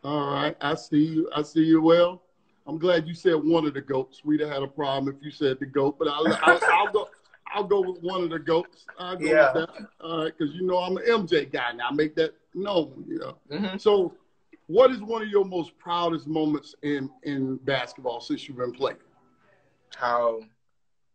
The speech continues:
Speaker 2: I had a step, I had a setback, and I came back even better and hard, and came back even harder than ever than how I used to be.
Speaker 1: Mm, mm,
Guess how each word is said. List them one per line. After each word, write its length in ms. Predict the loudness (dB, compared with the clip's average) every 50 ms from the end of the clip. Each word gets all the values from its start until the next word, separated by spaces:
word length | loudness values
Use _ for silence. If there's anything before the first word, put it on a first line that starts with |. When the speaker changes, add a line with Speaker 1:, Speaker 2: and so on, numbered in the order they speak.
| _ _ _ _ -12
Speaker 2:
I 80 | -10 -6
had 180 | -4 -4 -4
a 80 | -6 -8
step, 420 | -12 -18 -10 -4 -2 -2 -2 _ -8
I 100 | -10 -6
had 180 | -4 -4 -6
a 40 | -6
setback, 540 | -8 -4 -2 -2 -2 0 -2 -4 -4 -4 -8
and 100 | -10 -12
I 60 | -12
came 280 | -12 -12 -12 -12 -10 -4
back 180 | -4 -4 -4 -4
even 240 | -10 -16 -16 -10
better 300 | -6 -6 -6 -6 -8 -18 _ _ _ _ _ _ _ _ _ _ -14
and 120 | -14 -8
hard, 280 | 0 2 2 2 2 0
and 80 | -8
came 200 | -8 -8 -6 -2
back 160 | -2 -2 -2 -2
even 160 | -8 -10 -4
harder 320 | 0 0 2 2 0 -2
than 120 | -8 -10 -10
ever 360 | -10 -10 -10 -12 -16 -16 _ _ _ _
than 140 | -16 -14 -10
how 100 | -6 -4
I 120 | -4 -4 -4
used 220 | -6 -8 -10 -12
to 60 | -14 -12
be. 260 | -10 -10 -10 -10 _ _ _ _ _ _ _ _ _ _ _ _ _ _ _ _
Speaker 1:
Mm, 520 | -2 2 4 4 6 6 4 4 4 2 -2 -16 _ -20 -20 -20 -20 -20 -20 -20 _ _ _ 2
mm, 340 | 6 8 8 8 6 4